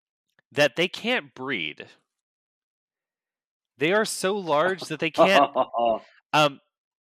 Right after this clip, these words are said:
Speaker 1: for, you know, uh, sorry, this is a family podcast. I'm trying to keep this family friendly. Uh, they cannot, uh, breed with each other. They're bits, they're, they're,
Speaker 2: Aw.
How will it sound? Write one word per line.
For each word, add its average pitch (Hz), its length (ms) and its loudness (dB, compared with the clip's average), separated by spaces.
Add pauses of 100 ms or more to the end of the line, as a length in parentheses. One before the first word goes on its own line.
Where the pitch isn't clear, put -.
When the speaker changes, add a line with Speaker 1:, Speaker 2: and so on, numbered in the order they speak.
(240)
Speaker 1:
for, 139 420 0
you 131 100 -8
know, 110 100 -4 (120)
uh, 117 240 2 (360)
sorry, 107 540 -2
this 107 180 -8
is 110 100 -8
a 110 120 -4
family 110 340 -6
podcast. 98 480 -6
I'm 95 80 -18
trying 110 160 -10
to - 80 -14
keep 107 140 -14
this - 140 -14
family 92 260 -8
friendly. 90 340 -14
Uh, 95 120 -6 (120)
they 190 140 -2
cannot, 214 480 -2 (580)
uh, 120 180 -2
breed 127 440 -6
with 120 180 -10
each 101 200 -12
other. 80 360 -10 (400)
They're 135 220 -2 (100)
bits, 135 320 -2
they're, 135 280 -2
they're, 143 280 -4 (560)
Speaker 2:
Aw. 92 360 -8